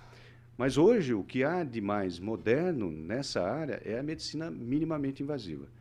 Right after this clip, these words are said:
E quando a gente fala de aneurisma cerebral, o caminho endoarterial, com a embolização,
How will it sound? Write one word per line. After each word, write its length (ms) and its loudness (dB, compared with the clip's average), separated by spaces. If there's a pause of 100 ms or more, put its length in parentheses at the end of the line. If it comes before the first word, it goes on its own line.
(380)
E 80 -2
quando 180 0
a 40 2
gente 200 -2
fala 340 2
de 460 -4
aneurisma 580 -2
cerebral, 640 -8 (640)
o 300 -2
caminho 720 2
endoarterial, 1040 -2
com 180 -4
a 100 0
embolização, 1080 -2